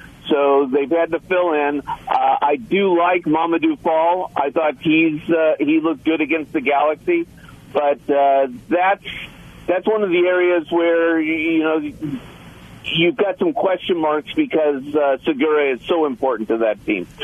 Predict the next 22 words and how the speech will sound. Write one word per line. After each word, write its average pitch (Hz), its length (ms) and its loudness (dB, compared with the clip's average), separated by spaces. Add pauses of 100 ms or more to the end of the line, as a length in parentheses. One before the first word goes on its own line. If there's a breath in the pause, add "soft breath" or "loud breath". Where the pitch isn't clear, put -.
(140 loud breath)
They've 190 140 0
also 240 220 0
got 190 160 2
a 147 60 -2
twenty-year-old 165 600 2
goalkeeper 147 520 0
who 113 80 4
I 180 120 4
think 190 180 0
is 151 140 -2
very 170 320 0
good. 143 380 0 (400)
Uh, - 40 -2
I 139 480 2
think 170 140 0
he 160 80 2
plays 160 320 0
way 175 460 2
above 156 400 -2
twenty 160 240 0
years 135 280 0
old, 143 360 0